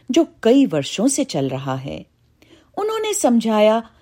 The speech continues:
कि हर किसी के शरीर की एक तरह की प्राकृतिक सुगंध होती है, जो अधिक प्रार्थना करने पर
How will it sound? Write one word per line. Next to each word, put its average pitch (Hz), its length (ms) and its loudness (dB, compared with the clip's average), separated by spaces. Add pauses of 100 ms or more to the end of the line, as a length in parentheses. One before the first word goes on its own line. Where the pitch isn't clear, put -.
(100)
कि 359 140 2
हर 311 240 4
किसी 277 420 -2
के 240 160 0
शरीर 185 500 -4
की 233 200 -6
एक 226 240 0
तरह 170 240 0
की 262 180 -4
प्राकृतिक 190 720 -4
सुगंध 165 420 -2
होती 190 380 -6
है, 202 280 -6 (540)
जो 320 120 2
अधिक 202 500 -2
प्रार्थना 170 460 0
करने 165 420 0
पर 147 320 -6